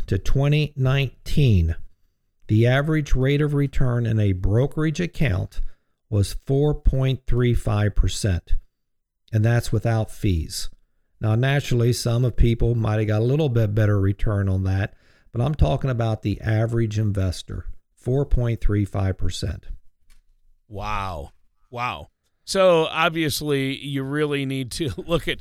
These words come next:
Speaker 2: uh, what you're doing and make sure you don't make any rash decisions without all the information. And I would say when it comes to filing for Social Security, uh, the best thing they could do is come in and meet with you for that complimentary consultation,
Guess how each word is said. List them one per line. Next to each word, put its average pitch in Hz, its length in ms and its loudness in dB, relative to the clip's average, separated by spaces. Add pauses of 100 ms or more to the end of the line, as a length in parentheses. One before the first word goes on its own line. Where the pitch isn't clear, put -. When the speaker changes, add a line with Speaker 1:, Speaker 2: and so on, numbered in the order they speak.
(360)
Speaker 2:
uh, 127 160 -4
what 151 240 -2
you're 151 120 -2
doing 147 500 -4
and 123 600 -8
make 131 180 -8
sure 190 160 -8
you 147 140 -4
don't 143 160 -6
make 135 200 -8
any 131 200 -6
rash 123 480 -6
decisions 123 600 -6
without 113 320 -6
all 160 220 0
the 151 120 -2
information. 127 540 -8
And 120 120 -6
I 151 120 -2
would 196 180 -4
say 135 280 -2 (340)
when 139 120 -6
it 139 100 -6
comes 165 300 -4
to 131 100 -8
filing 147 440 -6
for 131 180 -10
Social 131 360 -8
Security, 156 800 -6 (260)
uh, 127 140 -4
the 127 100 -6
best 143 300 -2
thing 147 180 -6
they 131 140 -6
could 113 160 -16
do 202 140 -6
is 160 120 -4
come 139 300 -6
in 139 320 -4
and 123 180 -8
meet 151 180 -8
with 131 200 -10
you 135 100 -6
for 135 160 -10
that 127 200 -8
complimentary 135 640 -8
consultation, 135 880 -8